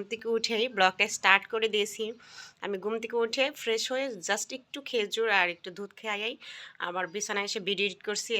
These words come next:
এই দেখেন, আমি কিন্তু কম্বলের নিচে এখনও বসে আছি। আর এখন কিন্তু ফেব্রুয়ারি মাসের শেষের দিন, তবুও কিন্তু শীত এখনও চলে যায়নি। রাতে এখনও কম্বল মুড়ি দিয়ে ঘুমাইতে হয়। তো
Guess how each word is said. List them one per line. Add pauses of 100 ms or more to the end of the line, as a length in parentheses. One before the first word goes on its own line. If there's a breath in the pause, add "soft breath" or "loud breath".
এই
দেখেন,
আমি (100)
কিন্তু (100)
কম্বলের
নিচে (120)
এখনও (120)
বসে (100)
আছি। (680 loud breath)
আর (100)
এখন (100)
কিন্তু (100)
ফেব্রুয়ারি
মাসের
শেষের
দিন, (120)
তবুও
কিন্তু (120)
শীত (160)
এখনও (120)
চলে (120)
যায়নি। (540 loud breath)
রাতে (100)
এখনও
কম্বল
মুড়ি
দিয়ে (140)
ঘুমাইতে (140)
হয়। (380 loud breath)
তো